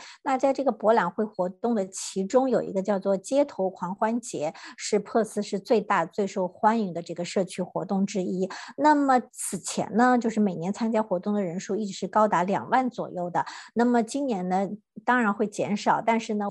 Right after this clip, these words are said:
有兴趣的朋友会看到它的一些就是工作坊还照样是运营的，还有呢，就是会观看到表演和各种游乐设施也是照常运行的。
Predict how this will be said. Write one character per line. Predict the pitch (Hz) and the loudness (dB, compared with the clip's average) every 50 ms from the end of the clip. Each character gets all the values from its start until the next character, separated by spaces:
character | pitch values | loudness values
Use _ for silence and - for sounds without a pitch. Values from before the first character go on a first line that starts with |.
| - | -4
有 | 165 160 165 | -6 -6 -6
兴 | 165 - 226 226 | -6 0 0 0
趣 | 220 220 | 0 2
的 | - 202 | 0 0
朋 | 196 - 185 185 | 0 0 -4 -4
友 | 180 175 180 | -2 -4 -2
会 | - 196 196 | 0 0 -2
看 | 196 - - 196 190 | 0 0 -2 2 4
到 | 190 160 156 | 4 4 4
它 | - 214 196 | 4 0 0
的 | 190 175 | 0 -2
一 | 196 202 | -4 -6
些 | 196 - - 185 180 | -8 -6 -4 -4 -4
就 | 185 202 | -2 -4
是 | 185 - 185 - - - - _ | -6 -6 -6 -8 -8 -14 -6 _
工 | - 262 269 | 2 2 4
作 | 262 285 240 226 | 4 4 4 4
坊 | - - - 123 104 123 156 | 2 0 -2 -2 -2 -4 -6
还 | - - 156 170 | -4 -2 -2 -2
照 | - 220 214 208 | 0 2 2 2
样 | 196 185 180 196 | 2 0 -2 -2
是 | - 196 | -2 -2
运 | 208 233 220 208 202 180 | -4 0 0 0 0 0
营 | 185 160 151 165 | -2 -6 -8 -2
的， | 175 165 147 - - - - | -2 -2 -2 -2 -6 -14 -10
还 | - - 185 | -2 0 2
有 | 202 196 190 | 2 2 0
呢， | 190 196 | 0 -2
就 | 196 220 | -4 -4
是 | 202 - 190 | -6 -8 -6
会 | - 196 190 | -6 -6 -2
观 | - 202 202 | 0 0 0
看 | 208 214 208 202 | 0 0 0 0
到 | 208 180 | -2 -2
表 | - - 175 139 151 180 | -2 -2 -2 0 0 0
演 | 208 220 208 170 156 - - - - | 0 0 0 0 -2 -4 -8 -14 -10
和 | - - 185 | -8 -6 -4
各 | 175 - 226 208 | 2 2 2 2
种 | - 175 175 175 | 2 0 -2 0
游 | 180 170 190 | 0 2 4
乐 | 233 226 208 | 4 4 4
设 | 190 - - 247 214 | 4 2 0 0 0
施 | - - - - - - - 254 254 226 | 0 0 -4 -6 -6 -6 -2 0 0 0
也 | - 170 160 | 0 -4 -4
是 | - 214 | -4 -6
照 | - - 214 185 175 | -2 2 2 2 2
常 | - - 160 147 151 | 2 -4 -8 -8 -6
运 | 147 165 165 | -8 -8 -10
行 | 160 - - - - 143 | -10 -12 -12 -12 -10 -8
的。 | - - - | -8 -8 -8